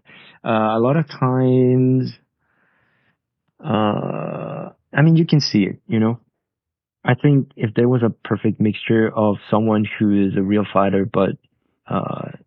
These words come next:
has the stunt background, um, that would be op-, optimal. But, yeah, someone who, who ha-, has real sparring experience, who knows how to move in a, in a real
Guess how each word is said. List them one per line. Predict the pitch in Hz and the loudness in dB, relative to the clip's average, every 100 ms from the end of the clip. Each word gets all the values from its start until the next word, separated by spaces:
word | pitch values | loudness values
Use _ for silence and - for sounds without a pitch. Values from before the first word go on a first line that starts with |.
| _ _ _ _ - | _ _ _ _ -8
has | - 98 98 | -2 -2 0
the | 95 | -2
stunt | - 90 95 | 0 0 0
background, | 92 - - 101 104 - _ _ _ _ _ _ _ - | -2 -4 -2 -2 -2 -8 _ _ _ _ _ _ _ -4
um, | 90 87 87 90 82 - _ _ | 0 0 0 -2 -6 -16 _ _
that | 87 87 | -2 0
would | 90 | 0
be | - 82 | 0 -4
op-, | - _ _ _ _ | -6 _ _ _ _
optimal. | 101 - 87 - - _ _ _ _ _ _ _ _ _ | -4 -2 -2 -4 -8 _ _ _ _ _ _ _ _ _
But, | - 92 - _ _ _ _ _ _ _ | -2 -2 -2 _ _ _ _ _ _ _
yeah, | 110 - - _ _ _ _ _ - - - _ _ | -2 -2 -6 _ _ _ _ _ -20 -20 -20 _ _
someone | 107 104 104 | 0 2 2
who, | 95 104 101 104 101 - _ | 0 0 2 2 0 -4 _
who | 113 104 | -4 -2
ha-, | 101 80 | -2 -4
has | - 98 | -4 -4
real | 98 107 104 | 0 0 0
sparring | - 104 101 101 98 | -2 -2 0 0 0
experience, | - 98 92 92 92 92 | -2 0 0 2 0 -4
who | - 107 | -4 -2
knows | 95 92 87 | -2 -4 -2
how | 92 | 0
to | 90 | 0
move | 92 95 92 92 - | 2 2 0 -2 -6
in | 104 92 | -4 -2
a, | 90 87 - | -2 -4 -4
in | 95 | -2
a | |
real | 92 | 0